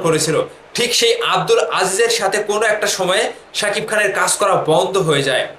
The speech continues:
আর বন্ধ হওয়ার কারণ আমি যতটুকু জানি কিংবা যতটুকু বুঝতে পারলাম, সেই সময়টাতে শাকিব খানের সাথে ছিল টাকলা ইকবল। টাকলা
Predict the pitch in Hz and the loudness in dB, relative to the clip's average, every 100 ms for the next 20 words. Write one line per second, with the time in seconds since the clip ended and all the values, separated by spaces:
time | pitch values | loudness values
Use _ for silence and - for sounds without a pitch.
0 | - - - 139 156 143 170 202 233 233 | -20 -20 -10 0 0 2 2 2 2 2
1 | 226 226 220 180 220 226 185 196 196 190 | 4 2 2 2 2 2 0 0 0 -4
2 | - - 139 185 190 214 220 170 170 190 | -16 -12 0 0 0 -2 0 0 0 0
3 | 220 196 190 185 185 185 185 156 170 - | 0 0 0 2 2 0 -2 -2 -2 0
4 | 214 165 165 - - - - - - - | 2 4 2 0 -6 -18 -20 -20 -14 -2
5 | 233 247 233 220 208 208 202 185 202 - | 2 2 2 2 2 2 0 -2 -4 -2
6 | 208 - 180 185 190 175 202 - - - | -2 0 0 0 0 0 0 -2 -14 -6
7 | 180 175 185 156 156 151 151 156 - - | -2 0 0 -2 -2 -4 0 2 2 -4
8 | - - - - - - - - - - | -20 -20 -20 -16 -14 -14 -18 -20 -18 -4
9 | 180 196 240 | -2 2 2